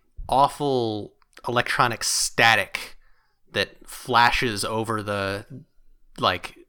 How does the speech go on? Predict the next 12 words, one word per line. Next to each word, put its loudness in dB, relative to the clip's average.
as -2
if -2
from 0
a -4
P -2
A 2
system, -4
filling 2
the 0
room, -2
and, -4
uh, 2